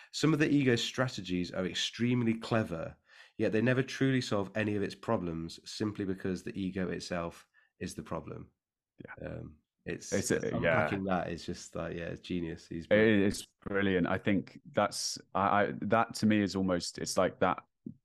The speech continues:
Speaker 2: that underlying principle of s-, of self-development, because once you're aware of something, you can sort of work towards the healing of it and a deeper awareness of it and, and how you can create change in your life for the better. But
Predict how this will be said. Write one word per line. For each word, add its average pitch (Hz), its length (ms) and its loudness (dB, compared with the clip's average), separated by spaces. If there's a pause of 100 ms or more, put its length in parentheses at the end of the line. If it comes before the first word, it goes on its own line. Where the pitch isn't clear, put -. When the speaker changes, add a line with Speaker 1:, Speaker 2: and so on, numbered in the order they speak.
(520)
Speaker 2:
that - 180 2
underlying 90 540 4
principle 87 440 0
of 82 100 -2
s-, - 200 -6
of 78 180 0
self-development, 87 1080 2
because 90 560 0 (880)
once 117 280 4
you're 120 120 6
aware 95 360 4
of 90 120 0
something, 80 720 -2 (420)
you 92 220 4
can 87 160 2
sort 87 180 0
of 80 160 -2
work 90 380 4
towards 87 800 -2 (100)
the 92 140 -2
healing 117 340 6
of 104 160 4
it 104 220 8
and 82 420 0 (100)
a - 60 0
deeper 113 360 2
awareness 92 420 2
of 87 160 2
it 87 200 4
and, 80 360 -2
and 85 100 -2
how 92 140 2
you 90 140 2
can 90 220 0
create 85 320 0
change 87 380 0
in 80 80 -2
your 80 80 -2
life 82 220 0
for - 160 -8
the 80 80 -2
better. 87 400 2
But 80 320 2